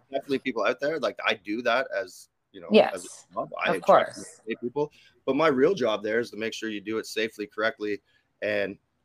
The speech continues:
Speaker 1: at a scale that will make you improve. You
Speaker 2: Yeah.
Speaker 1: still have to get up and come to the gym. You still have to pick up
Speaker 2: Yeah.
Speaker 1: the weight, get on the pull-up bar. You have to do all those things. It's like when
Speaker 2: Yeah.
Speaker 1: people are like,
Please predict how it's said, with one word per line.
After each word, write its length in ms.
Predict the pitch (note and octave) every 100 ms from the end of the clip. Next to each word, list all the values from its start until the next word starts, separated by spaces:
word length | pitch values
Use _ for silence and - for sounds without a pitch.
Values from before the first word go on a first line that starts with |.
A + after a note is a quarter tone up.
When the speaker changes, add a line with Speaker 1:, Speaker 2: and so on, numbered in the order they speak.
| _
Speaker 1:
at 240 | G#2 G#2+ - G#2
a 100 | G#2
scale 600 | - - G#2+ A2 G#2+ G2+
that 280 | G2+ F#2+
will 200 | G2 G2 F#2+
make 260 | G#2 G2+
you 140 | G2+ F#2+
improve. 420 | F2 B2 C3+ F2+ _ _ _ _
You 200 | G2+ D3
Speaker 2:
Yeah. 120 | C3
Speaker 1:
still 120 | B2 A2+
have 120 | -
to 60 | _ G#2+
get 140 | G#2
up 180 | G2 -
and 180 | F#2+ G#2
come 180 | A#2+
to 80 | B2
the 80 | F#2
gym. 260 | F2 F#2+ G#2
You 120 | A#2
still 200 | - A#2+
have 100 | -
to 60 | -
pick 240 | G#2 G#2
up 100 | G2+
Speaker 2:
Yeah. 140 | B2+ F#2
Speaker 1:
the 60 |
weight, 220 | F#2+ G#2 - -
get 120 | G2
on 120 | G2+
the 60 | F#2
pull-up 320 | - G2 F#2+
bar. 160 | G2 G2
You 200 | G#2+ D#3+
have 100 | D3
to 80 | G#2+
do 280 | G#2+ C3
all 120 | A2+ G2
those 180 | F#2+
things. 280 | B2 B2 G#2 - - -
It's 100 | -
like 120 | C3 A#2+
when 80 | A#2+
Speaker 2:
Yeah. 60 |
Speaker 1:
people 180 | D3 C3+
are 40 |
like, 260 | A#2 -